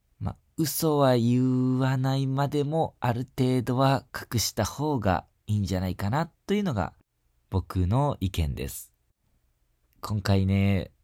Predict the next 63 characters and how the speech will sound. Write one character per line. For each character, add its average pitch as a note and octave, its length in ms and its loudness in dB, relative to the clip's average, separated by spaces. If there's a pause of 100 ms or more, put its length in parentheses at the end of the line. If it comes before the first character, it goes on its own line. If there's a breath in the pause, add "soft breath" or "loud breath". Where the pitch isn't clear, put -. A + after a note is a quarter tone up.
あ G#2+ 100 0
ん A2 100 2
ま A2 100 2
り A2+ 120 2
う G#2+ 60 2
ま B2+ 120 2
く A#2+ 140 -4
喋 A2+ 360 0
れ B2+ 100 2
て A#2+ 100 2
な B2+ 120 6
い B2+ 80 4
と A2+ 80 2
思 G2+ 160 2
う - 20 2
ん G2 40 2
で F#2+ 80 4
す - 120 -2
け G2 100 0
ど、 F#2 320 2 (400)
う F#2+ 40 -6
ん、 G2+ 300 0
な G#2 120 0
ん G2+ 40 -2
か F#2 200 -2 (240)
心 A2+ 400 0
が F2+ 400 2 (320)
痛 A#2 240 -2
む A#2+ 120 2
ん A2 40 4
で G2 100 6
す - 100 -6
よ F2+ 60 0
ね。 G2 340 2
嘘 G2 260 -2
を D#2 540 0 (400)
つ - 160 -6
い F2 140 -4 (280)
て G2 140 0
る、 F2+ 420 0 (1080)
隠 F2 260 -6
す。 E2 320 -6 (680)
ね、 F2+ 180 -2
や F#2 100 0
り G2+ 80 0
た G#2+ 100 0
く - 60 -8
て G#2 100 0
や F#2 60 2
っ - 20 -8
て G2 100 -4
る G#2+ 60 4
わ A2 80 4
け A2+ 80 0
じ G#2 80 2
ゃ F#2+ 40 2
な G#2 80 4
い A#2 60 0
ん A2+ 80 0
で G2+ 80 2
す - 120 -8
け G2 100 0
ど、 F2+ 180 0